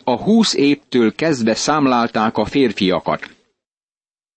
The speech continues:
Ez fölveti a felelősségre vonhatóság életkorát. Amikor elérkezünk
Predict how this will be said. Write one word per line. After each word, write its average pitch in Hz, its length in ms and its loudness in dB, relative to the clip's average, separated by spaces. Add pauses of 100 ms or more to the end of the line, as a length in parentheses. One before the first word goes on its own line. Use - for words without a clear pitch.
(1300)
Ez 113 200 -2
fölveti 131 560 2
a 113 80 2
felelősségre 127 880 2
vonhatóság 113 1000 0
életkorát. 92 1000 0 (1700)
Amikor 127 380 2
elérkezünk 123 920 2